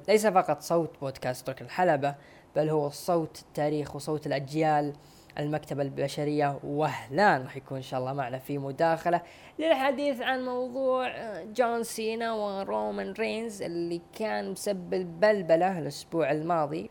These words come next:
في البودكاست بيني أنا وعبد الرحمن. آه، راح يكون، آه، له مداخلة، راح يكون كلنا إن شاء الله معه،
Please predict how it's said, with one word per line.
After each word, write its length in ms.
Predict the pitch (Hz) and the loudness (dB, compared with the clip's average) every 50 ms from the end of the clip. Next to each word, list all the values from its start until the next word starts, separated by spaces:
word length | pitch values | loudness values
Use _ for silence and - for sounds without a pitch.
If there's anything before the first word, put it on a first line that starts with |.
| - | -8
في 60 | - | -8
البودكاست 680 | 135 127 123 135 135 135 - - 180 156 143 139 - - - | -8 -4 -4 -4 -4 -4 -2 2 2 2 2 2 -2 -8 -8
بيني 200 | - 139 135 135 | -8 -6 -6 -6
أنا 100 | 135 131 | -6 -8
وعبد 180 | 135 - - - | -8 -10 -14 -16
الرحمن. 340 | - - - 175 202 214 214 - - - - - - - - - - - - - - - - | -16 -8 -4 -2 -2 -2 -4 -8 -16 -20 -20 -20 -20 -20 -20 -20 -20 -20 -20 -20 -20 -12 -8
آه، 220 | 135 135 131 127 131 | -4 -4 -2 -2 -4
راح 140 | 127 - 147 | -6 -6 -8
يكون، 600 | 139 - - 147 139 135 135 131 131 127 123 131 | -10 -8 -6 -6 -4 -4 -6 -6 -8 -8 -8 -8
آه، 460 | 131 131 131 127 131 135 135 135 131 135 - - - - | -8 -8 -10 -10 -12 -12 -14 -14 -14 -16 -16 -18 -16 -10
له 200 | 151 143 135 123 | -6 -6 -6 -4
مداخلة، 540 | 139 139 139 131 156 151 147 143 - 156 160 | -6 -6 -2 2 2 2 2 2 0 0 -2
راح 120 | 143 139 - | -2 -2 -6
يكون 240 | 135 - - - - - | -12 -16 -18 -20 -18 -12
كلنا 340 | - 143 139 135 127 127 123 | -8 -6 -6 -6 -6 -8 -10
إن 60 | 131 | -10
شاء 180 | 135 - 135 131 | -8 -6 -4 -4
الله 140 | 127 123 127 | -4 -4 -4
معه، 300 | 135 165 175 202 220 | -2 0 2 2 0